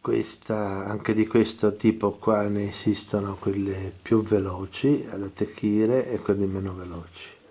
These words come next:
Questa qui ad esempio è una cinque minuti, ma è sempre buona norma lasciarla due,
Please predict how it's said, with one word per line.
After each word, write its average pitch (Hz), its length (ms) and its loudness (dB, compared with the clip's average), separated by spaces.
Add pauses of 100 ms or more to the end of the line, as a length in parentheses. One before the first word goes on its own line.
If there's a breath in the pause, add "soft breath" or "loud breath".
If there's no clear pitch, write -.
(600 soft breath)
Questa 104 240 -10
qui 104 160 -4
ad 98 80 -2
esempio 92 360 -6
è - 20 -8
una 92 140 -10
cinque 98 340 -6
minuti, 104 520 -2
ma 104 120 2
è 92 80 -6
sempre 95 500 -6
buona 98 320 0
norma 113 580 4 (600 loud breath)
lasciarla 101 920 2 (1800)
due, 104 640 -2